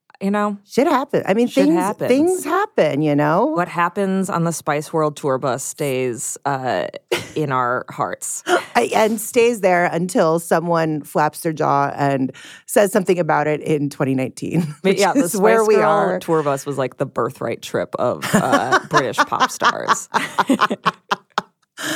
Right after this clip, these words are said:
Speaker 2: You know what? I feel like both of them have, s-, at least one of them has either denied this or has been kind of like, "Yeah,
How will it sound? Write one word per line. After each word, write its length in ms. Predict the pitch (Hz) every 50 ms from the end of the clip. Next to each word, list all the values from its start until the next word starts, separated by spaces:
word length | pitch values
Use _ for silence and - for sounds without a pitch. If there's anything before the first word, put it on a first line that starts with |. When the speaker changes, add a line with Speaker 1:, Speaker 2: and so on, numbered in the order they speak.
| 302 294 269 -
Speaker 2:
You 120 | - 214 233
know 160 | 226 214 208
what? 260 | 208 208 202 185 - - -
I 60 | 190
feel 180 | 190 - 262 269
like 160 | 269 214 165
both 220 | - 151 160 156
of 100 | 190 170
them 300 | 170 180 170 165 170 170
have, 500 | 160 160 170 156 143 139 143 143 139 - -
s-, 120 | - - -
at 100 | - 208
least 260 | 220 294 330 311 185
one 200 | 160 151 156 156
of 80 | 156 151
them 140 | 151 139 135
has 180 | 156 147 139 135 - -
either 260 | - 156 147 151 147
denied 460 | 143 131 151 147 147 139 135 139 143 143
this 200 | 160 165 165 -
or 80 | 156 143
has 120 | 143 139
been 240 | 123 - 139 135 139
kind 240 | 135 147 135 - 127
of 100 | 127 123
like, 300 | 131 117 113 107 - - - - - - - - -
"Yeah, 460 | 226 226 202 190 202 208 202 180 190